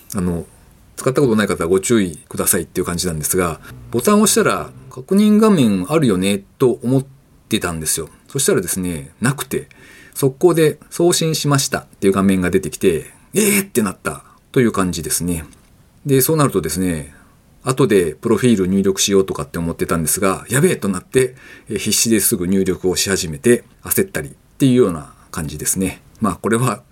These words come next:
ちょっとユーエックス的にどうなんだろうと思って、えー、悲しい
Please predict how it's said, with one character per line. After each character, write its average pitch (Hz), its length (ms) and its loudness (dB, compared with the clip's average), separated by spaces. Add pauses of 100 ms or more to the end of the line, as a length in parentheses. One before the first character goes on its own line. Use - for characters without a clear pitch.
(240)
ち - 80 -6
ょ - 20 -2
っ 117 40 -4
と 82 280 -4 (300)
ユ 120 160 4
ー 135 60 4
エ - 40 6
ッ 135 40 0
ク - 100 -2
ス - 20 -12
的 135 220 0
に 131 120 4
ど 123 120 4
う 123 40 2
な 113 100 2
ん 101 60 2
だ 87 60 0
ろ 87 100 0
う 78 60 -6
と 87 120 -6
思 82 120 -4
っ - 40 -10
て、 87 320 0 (100)
え 73 400 -10 (180)
ー、 - 180 -4
悲 98 80 2
し 92 280 -2
い 76 80 -12